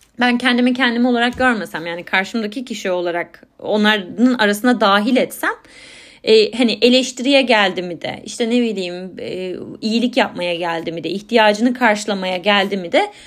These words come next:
e, oradan devam edeceğim. Aslında bu benim hem, e,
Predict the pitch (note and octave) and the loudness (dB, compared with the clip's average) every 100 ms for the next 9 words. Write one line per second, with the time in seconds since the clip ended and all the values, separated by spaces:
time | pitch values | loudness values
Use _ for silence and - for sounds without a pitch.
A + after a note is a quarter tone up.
0 | - - - A3 A3+ G#3+ C#4+ D#4 C4 G#3 | -20 -20 -2 2 2 4 6 8 6 0
1 | F3 F3 - F3 F#3+ F3+ F3 F3 F3 G#3 | -4 -8 -14 -2 0 2 0 -2 -4 -2
2 | F4 F4 C4+ C4+ D#4+ D4+ C4+ C4 E4+ D4 | -2 0 -2 -2 -4 -2 0 0 2 2
3 | D#4 D4+ B3+ - G#3+ G#3+ | 2 2 -2 -4 -4 -2